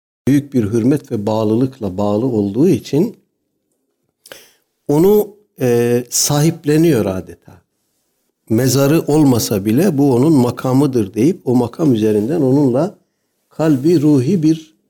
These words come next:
irtibat kuruyor, alaka, ilişki kuruyor. Bu, e, pek çok insan için de varittir yani. Mesela şair Fuzuli'nin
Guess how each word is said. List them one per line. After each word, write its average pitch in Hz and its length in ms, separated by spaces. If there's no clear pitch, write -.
irtibat 147 520
kuruyor, 107 480
alaka, 131 480
ilişki 123 480
kuruyor. 92 500
Bu, 170 220
e, 135 160
pek 190 240
çok 143 280
insan 135 340
için 127 360
de 101 140
varittir 98 600
yani. 87 400
Mesela 101 560
şair 127 380
Fuzuli'nin 120 880